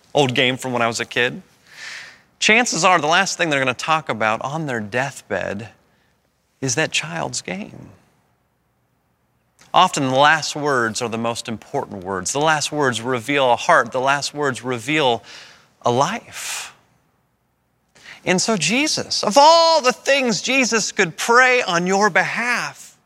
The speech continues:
he prays this, "Father, sanctify them." God the Father, set them apart for your purpose. Why is this so important?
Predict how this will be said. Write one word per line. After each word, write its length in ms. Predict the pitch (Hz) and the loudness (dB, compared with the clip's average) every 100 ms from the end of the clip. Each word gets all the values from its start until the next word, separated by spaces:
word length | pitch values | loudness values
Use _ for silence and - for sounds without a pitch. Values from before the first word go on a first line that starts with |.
| _ | _
he 80 | 285 | -2
prays 380 | - 269 233 | 2 2 2
this, 540 | 233 302 285 - - - _ _ | 0 0 0 -2 -8 -12 _ _
"Father, 640 | - 240 262 277 233 180 147 - _ _ _ _ _ | -6 4 4 6 4 2 0 -10 _ _ _ _ _
sanctify 1400 | - - - 151 170 - 131 117 - 104 95 90 87 87 - _ _ _ _ | -8 -6 -2 0 0 -2 -6 -6 -2 0 0 -4 -8 -14 -20 _ _ _ _
them." 640 | 98 101 87 87 104 92 95 _ _ _ _ _ _ _ _ _ _ | -4 -2 -2 -6 -14 -18 -20 _ _ _ _ _ _ _ _ _ _
God 260 | 302 277 240 | 4 4 4
the 80 | 247 | 0
Father, 640 | - - - 254 233 156 - - _ | -2 -2 0 0 0 -2 -8 -20 _
set 560 | - - - 262 262 - | -8 -6 -2 2 0 2
them 160 | 240 | 0
apart 760 | 214 214 - 262 262 247 190 - - _ | 0 -2 -4 -2 0 0 -2 -8 -12 _
for 240 | - - 220 | -10 0 4
your 240 | 196 196 | 6 4
purpose. 1160 | 196 - 294 311 - 185 139 - - - - - _ _ _ _ _ _ _ _ _ _ _ | 2 0 2 2 0 -2 -2 -6 -6 -6 -8 -10 _ _ _ _ _ _ _ _ _ _ _
Why 280 | - 254 311 | 4 6 6
is 140 | 285 | 4
this 160 | 220 240 | 2 -2
so 240 | - 208 | 0 0
important? 720 | 202 - 226 247 269 277 - | 0 0 2 2 0 -8 -8